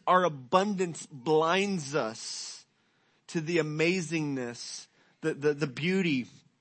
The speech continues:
and the generosity of God and what he's given us. May we not become indifferent and numb to the reality that everything we experience in this life is a gift from God's hand.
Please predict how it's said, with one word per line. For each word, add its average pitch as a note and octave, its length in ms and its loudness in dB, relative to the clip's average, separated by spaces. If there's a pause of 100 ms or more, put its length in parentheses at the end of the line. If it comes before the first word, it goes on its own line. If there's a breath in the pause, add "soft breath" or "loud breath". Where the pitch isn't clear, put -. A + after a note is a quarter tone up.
(320)
and D#3 100 -2
the D3 60 0
generosity D3+ 800 0
of B2+ 160 -6
God C#3 420 -2
and B2+ 140 -6
what C#3 140 -4
he's C3 200 -10
given C3 300 -4
us. - 500 -12 (680)
May D#3 120 4
we F3+ 100 4
not F#3 240 4
become F3 400 0
indifferent F3 640 -2
and C#3 240 -4
numb D#3 360 0 (360 loud breath)
to E3+ 120 -2
the D3+ 100 -2
reality D3+ 640 4
that D3 180 -2
everything G3 520 2
we F3+ 160 -2
experience E3+ 580 -4
in D3+ 100 -4
this C#3+ 240 -8
life D3+ 300 2
is C#3+ 140 -6
a C3 60 -4
gift D3+ 460 -2 (400 soft breath)
from C3+ 180 -4
God's D3 300 2
hand. C3+ 500 -6